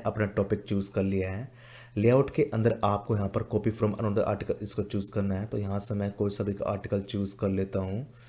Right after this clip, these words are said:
I am not robot इसके ऊपर टिक करेंगे, कंटिन्यू इसके ऊपर क्लिक कर देंगे। अब आपके सामने न्यू पेज आएगा and यहाँ पर आपको अपने कंटेंट को शेयर करना है। जैसे कि मैं यहाँ पर अपनी समरी शेयर कर दूँगा, तो उसके लिए हम यहाँ पर आएंगे,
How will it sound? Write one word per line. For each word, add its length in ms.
I 60
am 140
not 200
robot 220
इसके 240
ऊपर 120
टिक 200
करेंगे, 380
कंटिन्यू 480
इसके 240
ऊपर 120
क्लिक 300
कर 80
देंगे। 300
अब 120
आपके 300
सामने 340
न्यू 200
पेज 320
आएगा 280
and 140
यहाँ 240
पर 280
आपको 320
अपने 300
कंटेंट 440
को 360
शेयर 280
करना 280
है। 200
जैसे 220
कि 100
मैं 80
यहाँ 120
पर 120
अपनी 320
समरी 380
शेयर 240
कर 160
दूँगा, 340
तो 40
उसके 220
लिए 100
हम 160
यहाँ 180
पर 180
आएंगे, 440